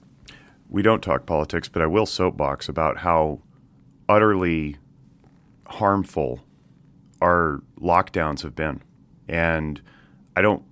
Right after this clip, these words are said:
I don't really care what your opinion is about it. The fact is that it's harming people,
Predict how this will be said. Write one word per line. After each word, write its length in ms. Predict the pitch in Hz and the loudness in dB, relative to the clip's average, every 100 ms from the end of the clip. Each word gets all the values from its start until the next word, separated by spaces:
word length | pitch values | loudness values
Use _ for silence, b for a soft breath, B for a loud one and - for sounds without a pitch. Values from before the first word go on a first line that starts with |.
| _ _ - | _ _ -4
I 20 | |
don't 120 | 95 87 | -2 0
really 200 | 95 - | 0 -2
care 320 | - 104 104 | -2 0 0
what 120 | 85 | 0
your 120 | 80 | -2
opinion 400 | 73 - 107 90 | -4 -4 -2 0
is 120 | 80 | -2
about 260 | 71 78 78 | -2 0 0
it. 160 | 78 - | -2 -6
The 80 | |
fact 340 | - 92 95 95 | 0 2 2 0
is 200 | 82 69 | -4 -4
that 120 | 78 | -6
it's 140 | 73 | -6
harming 440 | - - 98 87 73 | -10 -4 -2 -2 -4
people, 320 | 73 - | -8 -10